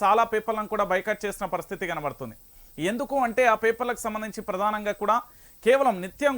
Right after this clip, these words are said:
కూడా తెలంగాణ ఉద్యమ నేత, రాష్ట్ర ముఖ్యమంత్రిగా, తొలి ముఖ్యమంత్రిగా పనిచేసిన కేసీఆర్ మీద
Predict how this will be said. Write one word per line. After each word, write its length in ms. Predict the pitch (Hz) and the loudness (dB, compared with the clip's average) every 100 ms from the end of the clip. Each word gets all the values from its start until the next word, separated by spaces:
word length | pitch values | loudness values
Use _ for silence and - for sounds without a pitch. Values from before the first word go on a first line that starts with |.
| 233 | 4
కూడా 140 | 233 196 185 - - _ _ | 6 6 4 -4 -20 _ _
తెలంగాణ 400 | 185 254 269 269 254 | 4 4 4 4 4
ఉద్యమ 260 | 202 190 254 233 | 4 2 2 0
నేత, 180 | 226 247 277 - - - _ - 127 | 4 4 4 -4 -20 -20 _ -6 4
రాష్ట్ర 360 | 165 247 - 269 | 8 8 4 0
ముఖ్యమంత్రిగా, 600 | 233 - 247 240 233 233 226 | -2 -2 0 0 0 2 2
తొలి 160 | 226 226 233 | 2 -2 -2
ముఖ్యమంత్రిగా 520 | 208 226 214 220 214 208 | -2 -2 -2 0 0 0
పనిచేసిన 440 | 208 208 196 208 190 | -2 -4 -6 -8 -2
కేసీఆర్ 480 | 202 247 247 233 214 | 2 2 2 0 0
మీద 160 | 202 | 0